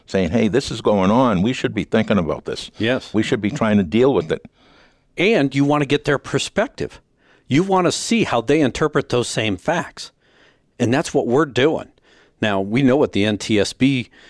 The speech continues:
Speaker 2: they were a technical advisor to the N T S C in this investigation. Based on this investigation and their participation in it, they came up with a series of recommendations to basically Boeing, the manufacturer, and saying,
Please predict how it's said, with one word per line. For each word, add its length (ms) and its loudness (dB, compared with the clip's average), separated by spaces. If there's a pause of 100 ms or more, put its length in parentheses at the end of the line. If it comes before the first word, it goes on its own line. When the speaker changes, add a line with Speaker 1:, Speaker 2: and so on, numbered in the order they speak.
(220)
Speaker 2:
they 180 2
were 480 2
a 260 -2
technical 480 -4
advisor 480 0
to 180 -2
the 180 0
N 140 -2
T 260 0
S 140 0
C 220 0
in 120 0
this 200 -4
investigation. 800 -2 (880)
Based 320 -2
on 140 0
this 200 0
investigation 720 -2
and 100 -2
their 100 0
participation 840 -4
in 120 0
it, 140 -4
they 140 -2
came 280 -4
up 140 -4
with 160 2
a 40 -2
series 360 0
of 80 -2
recommendations 880 -2 (540)
to 340 0 (140)
basically 480 -2
Boeing, 360 0
the 60 0
manufacturer, 800 -2
and 160 -2
saying, 540 -2